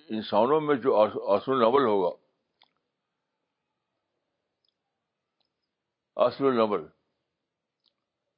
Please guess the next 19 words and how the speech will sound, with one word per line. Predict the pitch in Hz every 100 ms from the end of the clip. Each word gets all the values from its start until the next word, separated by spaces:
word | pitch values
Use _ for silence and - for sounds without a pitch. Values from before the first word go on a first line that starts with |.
| _ _ _ _ _ _ _ _ _ _ -
بیسٹ | 82 175 190 - - _ -
ڈیڈ | 82 127 127
والا، | 98 80 73 - _ _ _ _ _ _ _ _ _ _ -
اس | 160 -
کو | 160
چنا | 185 120 113
جائے | 98 85 82
گا، | 73 -
اس | 101 -
کو | 117 - _ _ _ - 117
سلیکٹ | 131 -
کیا | 107 87
جائے | 78 65
گا، | 62 _ _ _ _ _ _ _ _ _ _ _ _ _ _ _ _ _ _ _ _ _ _ _ -
اور | 113 113 -
سلیکٹڈ | 143 135 - 185
لوگوں | 143 127 143 170
کا | - 151 156
ایک، | 156 -